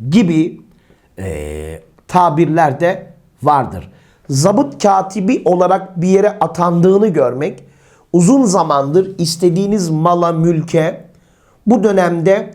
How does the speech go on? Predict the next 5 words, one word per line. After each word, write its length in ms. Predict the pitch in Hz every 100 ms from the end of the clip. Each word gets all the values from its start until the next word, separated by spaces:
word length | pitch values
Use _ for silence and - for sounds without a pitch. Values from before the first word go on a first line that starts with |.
| -
sahip 600 | - 175 175 185 233 -
olabilirsiniz 1300 | 156 165 165 151 185 220 - - 175 208 147 - - - - _ _ 117
gibi 440 | 147 196 202 226 -
anlamlara 960 | 147 151 151 143 147 147 151 135 - - -
gelmektedir. 960 | 98 113 104 85 82 - 73 - _